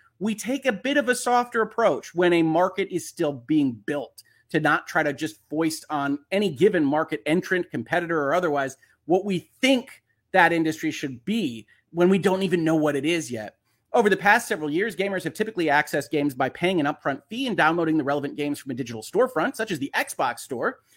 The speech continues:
to their console or device. This is interesting for typical, right? 'Cause it's also kind of forecloses physical.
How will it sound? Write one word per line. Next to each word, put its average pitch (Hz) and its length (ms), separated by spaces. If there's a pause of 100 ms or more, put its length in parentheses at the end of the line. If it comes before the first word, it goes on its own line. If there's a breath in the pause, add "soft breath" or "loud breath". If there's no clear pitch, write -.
(220 soft breath)
to 330 140
their 285 140
console 190 560
or 135 220
device. 131 680 (200 soft breath)
This 302 80
is 359 80
interesting 277 300
for 165 120
typical, 139 640 (280 soft breath)
right? 180 260
'Cause 185 300
it's 190 160
also 220 400
kind 185 200
of 160 80
forecloses 165 680
physical. 233 600